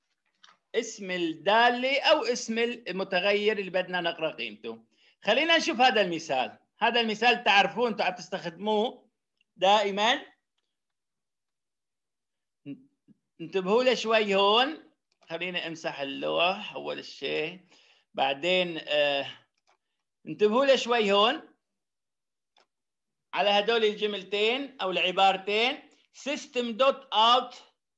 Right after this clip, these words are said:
dot print بين قوسين strawberry sandy سلسلة ما، وبعدها system dot out dot print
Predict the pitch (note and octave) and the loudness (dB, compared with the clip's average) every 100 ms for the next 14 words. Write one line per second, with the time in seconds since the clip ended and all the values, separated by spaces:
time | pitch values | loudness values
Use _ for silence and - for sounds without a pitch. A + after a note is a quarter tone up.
0 | _ _ _ _ _ D3+ D#3+ A#3+ B3+ - | _ _ _ _ _ -20 0 2 2 -2
1 | - - _ _ _ _ _ _ _ _ | -20 -20 _ _ _ _ _ _ _ _
2 | _ _ _ - C3+ - B3 C4+ D4 - | _ _ _ -20 -14 2 2 4 -2 -10
3 | - _ _ _ _ _ _ _ _ _ | -20 _ _ _ _ _ _ _ _ _
4 | _ _ F#3+ A#3+ A3+ A#3 A3 A3 A#3+ B3 | _ _ -2 -2 -2 -2 -2 -2 0 0
5 | A#3+ - - G#3 A#3+ G#3+ A3 A3+ A#3 A3+ | -4 -10 -8 -2 -2 0 0 0 -4 -6
6 | F#3+ F3+ D#3 D3+ D#3 D#3 _ _ _ _ | -2 -2 -2 -6 -6 -8 _ _ _ _
7 | _ _ - C#4+ A#3 G3 E3+ D#3+ D3+ D#3 | _ _ -4 -2 -2 -4 -6 -4 -2 -2
8 | D#3+ - _ _ _ - E3+ A#3 B3+ A3 | -4 -12 _ _ _ -12 0 2 2 0
9 | G#3 A#3 A3 A3 G3+ F#3+ G#3+ - G3 G#3+ | 0 -4 -6 -6 -4 -6 -8 -4 2 4
10 | B3 B3 - _ _ G3+ G#3 F#3+ - G3 | 2 -2 -14 _ _ -4 -4 -10 -8 -6
11 | G#3 G3 _ | -6 -8 _